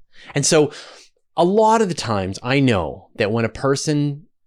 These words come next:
sort of says this, well, like, "Where did the universe come from?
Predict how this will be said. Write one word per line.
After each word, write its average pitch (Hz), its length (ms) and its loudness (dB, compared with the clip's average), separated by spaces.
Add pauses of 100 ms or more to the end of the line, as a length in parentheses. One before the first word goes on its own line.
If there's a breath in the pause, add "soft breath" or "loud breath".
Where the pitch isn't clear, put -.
(200)
sort - 340 -4
of 92 240 -10
says 117 460 -2
this, 107 260 -4
well, 101 100 -4
like, 101 320 -6
"Where 139 320 2
did 139 100 0
the 139 60 0
universe 135 400 0
come 220 240 -2
from? 127 460 0